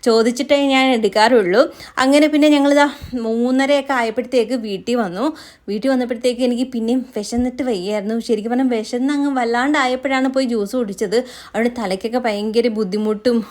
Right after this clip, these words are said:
ഒരു വല്ലായ്മയായിരുന്നു. നല്ല തലവേദനയൊക്കെ എടുക്കാൻ തുടങ്ങിയിട്ടുണ്ടായിരുന്നു. അമ്മയാണെങ്കിൽ ഞങ്ങളെ വിളിച്ചുകൊണ്ടേ ഇരിക്കുകയായിരുന്നു, "നിങ്ങൾ വരാറായോ, വരാറായോ?" അവസാനം ഞാൻ വിളിച്ച് പറഞ്ഞു, "നിങ്ങൾ ഫുഡ് കഴിച്ചോ,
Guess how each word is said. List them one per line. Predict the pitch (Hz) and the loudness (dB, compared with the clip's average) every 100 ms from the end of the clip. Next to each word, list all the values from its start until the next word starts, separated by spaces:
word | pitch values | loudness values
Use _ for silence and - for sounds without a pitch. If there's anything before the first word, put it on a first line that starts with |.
| - | -2
ഒരു | 220 247 240 | 0 2 2
വല്ലായ്മയായിരുന്നു. | 233 220 233 254 294 277 240 233 - - - | 2 2 2 4 4 4 2 0 -6 -18 -10
നല്ല | 165 214 254 | -4 0 0
തലവേദനയൊക്കെ | 254 208 202 220 254 254 247 | -2 -2 0 0 2 0 0
എടുക്കാൻ | 240 202 220 | 0 0 -2
തുടങ്ങിയിട്ടുണ്ടായിരുന്നു. | 233 220 208 208 226 226 208 185 220 226 - | 0 0 -2 -2 -2 0 0 0 -4 -4 -6
അമ്മയാണെങ്കിൽ | 202 214 240 262 269 | -4 -2 0 0 0
ഞങ്ങളെ | 277 254 | 0 0
വിളിച്ചുകൊണ്ടേ | 269 262 240 262 277 | 0 -2 0 2 2
ഇരിക്കുകയായിരുന്നു, | 285 262 269 254 247 | 0 0 0 0 0
"നിങ്ങൾ | 240 240 | 0 0
വരാറായോ, | 247 240 240 240 240 240 | 0 0 0 2 2 0
വരാറായോ?" | 240 226 226 233 220 220 | 0 0 0 0 -2 0
അവസാനം | 208 220 247 | -2 0 0
ഞാൻ | 247 226 | 0 0
വിളിച്ച് | 247 226 214 | 0 -2 -2
പറഞ്ഞു, | 254 240 214 226 | 0 0 0 -4
"നിങ്ങൾ | 220 214 214 | -2 -4 -4
ഫുഡ് | 240 233 196 | -2 -4 0
കഴിച്ചോ, | 240 240 208 208 220 | 0 2 -2 -2 -2